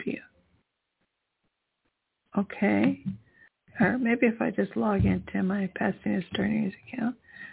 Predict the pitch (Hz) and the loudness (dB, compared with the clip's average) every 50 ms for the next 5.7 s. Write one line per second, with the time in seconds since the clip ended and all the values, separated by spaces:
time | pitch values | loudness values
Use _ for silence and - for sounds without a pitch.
0 | - _ _ - - 175 170 175 - - - 185 185 - - 190 185 - - - | -20 _ _ 2 4 6 6 4 4 2 2 0 2 2 -2 -4 -4 -4 -6 -6
1 | 190 - - - 202 180 175 190 180 175 _ _ _ _ _ _ _ _ _ _ | -6 -6 -8 -4 -2 0 0 0 -2 -6 _ _ _ _ _ _ _ _ _ _
2 | _ _ _ _ _ _ _ _ - 185 - - - - - - 240 240 233 208 | _ _ _ _ _ _ _ _ -2 -2 -2 -2 -10 -12 -2 2 2 4 4 2
3 | - - - 233 214 196 190 202 226 226 226 - _ _ _ _ _ _ _ _ | -2 -4 -2 0 0 2 2 2 0 0 -2 -6 _ _ _ _ _ _ _ _
4 | _ _ - - - - - - - - - - - - - - - - - - | _ _ -20 -8 -2 -2 -2 -2 -2 -8 -10 -12 -14 -14 -16 -18 -18 -14 -12 -10
5 | - - - - - - - _ _ 311 320 311 254 220 | -10 -10 -10 -12 -12 -14 -16 _ _ 6 6 8 6 4